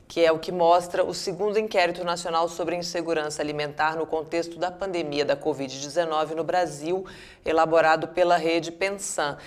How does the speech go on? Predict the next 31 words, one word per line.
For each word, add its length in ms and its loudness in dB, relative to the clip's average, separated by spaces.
Eu 80 0
queria 180 4
que 60 -2
você 180 4
comentasse 480 4
essa 160 -4
piora 540 6
aí 160 6
na 160 0
condição 640 0
das 200 2
famílias 420 0
negras 340 -2
do 80 -6
país 600 -6
e 60 -6
relembrasse 640 4
a 20 -4
sequência 500 -2
de 120 -4
fatores 640 0
que 140 -8
trouxeram 760 0
o 60 -2
Brasil 560 0
de 140 -6
volta 520 2
pro 120 -4
mapa 280 0
da 140 -2
fome. 560 -10